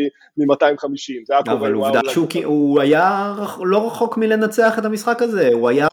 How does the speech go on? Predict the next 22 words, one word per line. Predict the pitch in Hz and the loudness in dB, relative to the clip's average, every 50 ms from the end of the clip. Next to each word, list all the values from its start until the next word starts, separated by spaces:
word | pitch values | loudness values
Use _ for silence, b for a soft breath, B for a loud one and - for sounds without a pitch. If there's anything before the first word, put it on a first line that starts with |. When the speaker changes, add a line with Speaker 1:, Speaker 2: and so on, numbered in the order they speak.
| - | -2
Speaker 2:
מרחק | 180 175 165 - - 151 - - | -4 -6 -6 -6 -6 -10 -10 -10
סט | - - - 220 214 214 - | -6 0 0 0 0 0 0
פוינט | - 196 180 170 160 156 160 | 0 2 2 2 0 0 -2
מלהוביל | 151 143 139 139 135 139 160 | -2 0 0 0 0 0 -2
שתיים | 156 156 - 165 156 147 143 | -4 -2 -2 0 0 0 0
אחד, | 143 - - 120 113 120 127 120 | -2 -4 -4 -6 -4 -4 -6 -6
ואם | 127 135 156 | -4 -4 -2
הוא | 160 165 | -2 -2
היה | 175 185 | -4 -4
לוקח | 175 175 202 190 | -4 -4 -6 -6
את | - - | -6 -8
הסט | 202 - 226 220 | -6 -4 -4 -4
הזה, | 220 208 190 196 | -4 -6 -4 -4
הוא | 185 175 170 | -6 -4 -4
כנראה | 180 180 175 175 180 | -4 -4 -4 -4 -6
גם | 185 180 175 175 | -6 -6 -4 -4
היה | 180 180 | -4 -4
מנצח. | 185 180 185 185 - - 220 131 95 95 - - - - - | -4 -6 -8 -8 -4 -2 -2 0 -2 -4 -6 -10 -18 -20 -16
Speaker 1:
לא, | 220 233 240 233 180 220 | -10 -6 -6 -4 -4 -6
אני | 220 226 233 | -6 -6 -8
לא | 240 220 220 | -8 -8 -8
מסכים. | 208 - - 165 143 | -12 -12 -12 -16 -16